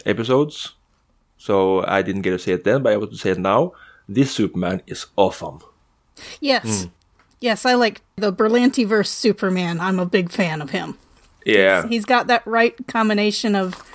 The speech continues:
Speaker 2: earnestness and charm and, and, uh, uh, do-gooderism without being,
Speaker 3: Mm-hmm.
Speaker 2: um, obnoxious about it.
Speaker 1: Yeah.
Speaker 3: Mm-hmm. It's nice 'cause he's fun. Like,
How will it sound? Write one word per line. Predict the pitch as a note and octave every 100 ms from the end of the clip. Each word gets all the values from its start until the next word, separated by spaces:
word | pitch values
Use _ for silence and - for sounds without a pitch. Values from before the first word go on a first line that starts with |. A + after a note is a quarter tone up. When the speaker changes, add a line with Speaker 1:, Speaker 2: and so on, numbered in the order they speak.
| - - _
Speaker 2:
earnestness | A#3 A#3+ B3 B3 - A#3 A3 - -
and | F#3+ -
charm | B3+ A3 G#3+ G#3 G#3+ G#3
and, | - G3+ F#3+ G3 F#3+
and, | - G3+ F#3 F#3 F3+
uh, | F#3+ F3+ F3+ F3+ - - - - - - -
uh, | G3 G3+ G3+ F3+ G#3
do-gooderism | B3 A3+ A#3 A3 G#3 G3+ G#3 G3+ G3
without | F#3 G3+ G3 A#3 A#3+ _
being, | G#3 G3 F3+ F3+ F3 A2
Speaker 3:
Mm-hmm. | -
Speaker 2:
um, | F#3+ E3 E3 E3 E3 E3 - -
obnoxious | - F3 F#3 - G3+ -
about | F3 E3 D#3
it. | - - _ _ _ _ _ _ _
Speaker 1:
Yeah. | F2+ F#2 F#2
Speaker 3:
Mm-hmm. | A2+ G2+ G2 F2+ _ _ -
It's | D3 -
nice | D#3 -
'cause | C#3
he's | D#3 D3
fun. | - A2+ E2 E2 - -
Like, | F#2 - -